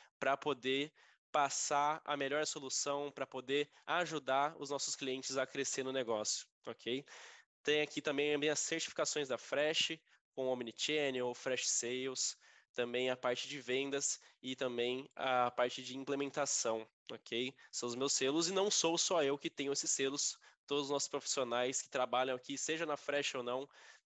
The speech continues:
têm também vários selos, várias certificações, estão bem preparados pra atender vocês no mercado, ok?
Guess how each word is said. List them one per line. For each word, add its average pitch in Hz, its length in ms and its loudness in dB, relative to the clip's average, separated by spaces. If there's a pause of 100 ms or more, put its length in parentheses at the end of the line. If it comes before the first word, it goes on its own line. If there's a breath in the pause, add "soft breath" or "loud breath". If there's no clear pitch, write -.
têm 131 240 0
também 127 520 0 (240 soft breath)
vários 127 380 2
selos, 135 340 0
várias 135 240 0
certificações, 135 720 -2
estão 135 280 -2
bem 135 240 -2
preparados 135 720 2 (220 loud breath)
pra 131 140 4
atender 135 280 0
vocês 131 480 -2
no 135 80 -6
mercado, 123 440 -2
ok? 143 280 -4